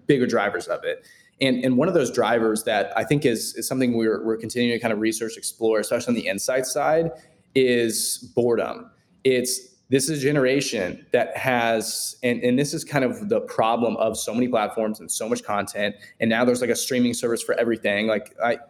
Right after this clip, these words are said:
Coca-Cola is gonna have a streaming fer-, service tomorrow. Coca-Cola Plus.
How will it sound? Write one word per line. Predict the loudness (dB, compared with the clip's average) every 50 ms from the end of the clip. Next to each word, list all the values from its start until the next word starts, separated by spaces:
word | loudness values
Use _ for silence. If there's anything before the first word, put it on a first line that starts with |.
| _ -2
Coca-Cola | 0 0 2 2 2 2 2 2 2 2
is | 2
gonna | 0 0 0
have | 0 0
a | -2
streaming | -2 -2 -2 0 -2 0
fer-, | 0 0 -2 -2 -4
service | -8 -10 -6 -4 -4 -4 -4 -8
tomorrow. | -8 -6 -6 -6 -4 -6 -6 0
Coca-Cola | 2 2 2 2 2 2 2 2 2 2
Plus. | 2 2 2 0 -2 -4 -6